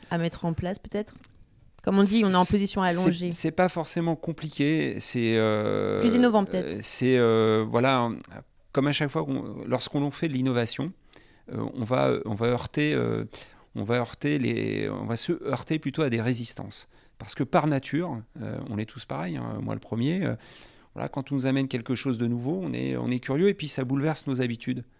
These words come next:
Speaker 2: Ouais, c'est, c'est, c'est naturel. Alors, on est plus ou moins résistant à
Speaker 1: Mm.
Speaker 2: l'innovation, on a plus ou moins d'appétence pour ça, mais c'est, c'est la partie quasiment la plus intéressante. Donc, euh, euh, là, ce qu'on, lorsqu'on arrive avec une machine de natation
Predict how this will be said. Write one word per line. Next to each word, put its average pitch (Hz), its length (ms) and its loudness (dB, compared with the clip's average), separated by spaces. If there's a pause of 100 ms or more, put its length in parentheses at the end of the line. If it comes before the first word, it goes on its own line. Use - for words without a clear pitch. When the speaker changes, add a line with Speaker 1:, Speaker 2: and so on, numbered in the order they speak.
(140)
Speaker 2:
Ouais, 135 100 -6
c'est, 135 200 -4
c'est, 120 280 -4
c'est 117 300 -2
naturel. 117 360 -2
Alors, 101 120 -4
on 101 60 -4
est 110 100 -6
plus 135 200 -6
ou 135 60 0
moins 139 140 2
résistant 127 540 -2
à - 40 0
Speaker 1:
Mm. 117 40 0
Speaker 2:
l'innovation, 110 560 -2 (440)
on - 60 -6
a - 40 -6
plus 131 200 -4
ou 135 40 2
moins 131 120 4
d'appétence 117 440 -4
pour - 200 -16
ça, 160 200 -4 (440)
mais 117 400 2
c'est, - 320 -2
c'est - 220 0
la 117 100 0
partie - 300 -6
quasiment 120 380 0
la 113 100 0
plus 120 200 -4
intéressante. 117 520 -4
Donc, 110 200 -6
euh, 113 80 0 (460)
euh, 101 100 -2
là, 135 140 0
ce 143 80 -6
qu'on, 131 240 -8
lorsqu'on 110 340 -4
arrive 139 160 0
avec 135 140 -6
une 117 120 0
machine 147 360 -2
de 131 100 -2
natation 127 540 -4